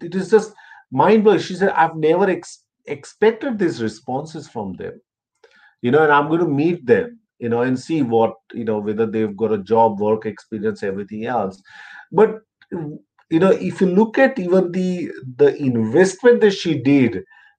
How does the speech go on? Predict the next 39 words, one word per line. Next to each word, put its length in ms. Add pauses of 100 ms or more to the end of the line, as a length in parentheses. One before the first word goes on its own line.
(120)
to, 540
you 120
know, 120
to 220
create 520
that 120
was 220
minimal. 580 (640)
However, 720 (440)
the, 520 (100)
the 260
outcome 520
was, 280 (180)
you 80
know, 220 (120)
you 140
know, 300
maximum, 720
that 140
she 220
could 260
get 400
the, 400 (420)
get 180
in 160
touch 280
straight 560
with 180
the, 180
with 200
the 100
people 500
who 220
are, 160 (120)
who 80
can 160
appreciate 720
the 100
work. 300